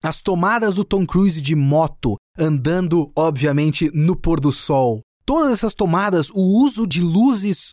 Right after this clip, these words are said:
do Tony Scott é tudo que o Michael Bay vai pegar e girar o dial, assim, pro último nível. Fala, "Não, mas eu vou pegar isso, mas eu vou usar. Se você tá usando no nível três, eu vou usar no nível setecentos e vinte."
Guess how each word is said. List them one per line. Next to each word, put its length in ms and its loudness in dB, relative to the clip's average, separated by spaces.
do 300 -2
Tony 300 -2
Scott 680 -2
é 160 -2
tudo 560 0
que 100 0
o 60 2
Michael 360 0
Bay 200 0
vai 160 -2
pegar 540 -2
e 60 0
girar 680 0
o 120 2
dial, 580 -2
assim, 400 0
pro 140 0
último 400 0
nível. 440 0
Fala, 140 0
"Não, 100 0
mas 100 0
eu 60 2
vou 120 -2
pegar 300 -4
isso, 220 -2
mas 140 -2
eu 40 0
vou 160 -2
usar. 380 -2
Se 120 -4
você 160 -2
tá 100 -4
usando 360 0
no 120 2
nível 260 2
três, 540 -2
eu 80 2
vou 100 2
usar 220 0
no 60 0
nível 200 2
setecentos 500 -2
e 80 0
vinte." 680 -2